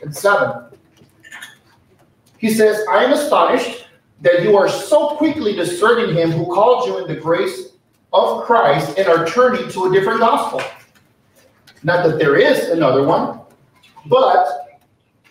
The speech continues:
there are some who trouble you and want to distort the gospel of Christ."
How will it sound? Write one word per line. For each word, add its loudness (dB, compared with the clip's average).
there 4
are 4
some -2
who -6
trouble 0
you -6
and 0
want 0
to -8
distort -4
the -6
gospel 0
of -8
Christ." -8